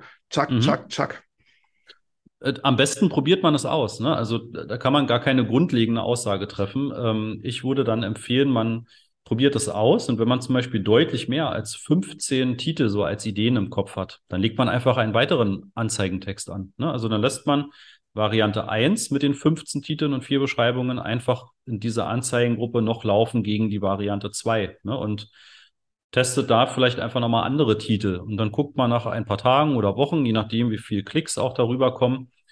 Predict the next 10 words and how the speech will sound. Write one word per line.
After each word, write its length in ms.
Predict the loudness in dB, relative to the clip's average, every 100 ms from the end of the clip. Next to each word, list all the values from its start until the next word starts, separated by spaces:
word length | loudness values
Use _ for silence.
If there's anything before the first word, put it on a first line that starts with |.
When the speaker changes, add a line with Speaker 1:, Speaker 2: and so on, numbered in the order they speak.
| _ -2
Speaker 2:
wo 160 | 0
ist 140 | 2 4
denn 100 | 2
die 60 |
Klickrate 640 | 2 -2 0 0 2 0
besser? 400 | -2 -4 -4 -8 -12 _
Und 200 | -10 -4
dann 360 | -2 -2 -6 -10 _ _ _ _ _
versucht 380 | _ 0 2 2
man 180 | 2 2